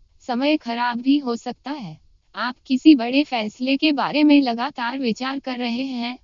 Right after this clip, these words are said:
तो उसे टाल दें। उसके लिए सही समय बाद में आएगा। नौकरी या मकान बदलना चाहते हैं,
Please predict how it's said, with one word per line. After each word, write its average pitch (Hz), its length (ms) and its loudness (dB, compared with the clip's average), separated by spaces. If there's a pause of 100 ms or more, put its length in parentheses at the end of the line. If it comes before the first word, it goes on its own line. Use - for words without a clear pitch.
(120)
तो 247 100 -2
उसे 254 320 0
टाल 247 320 -6
दें। 269 220 -8 (500)
उसके 254 320 2
लिए 285 300 6
सही 262 320 0
समय 277 320 -2
बाद 233 200 -4
में 277 240 0
आएगा। 208 360 -8 (420)
नौकरी 247 520 2
या 285 140 -2
मकान 240 500 -2
बदलना 233 420 -4
चाहते 254 420 -8
हैं, 240 300 -8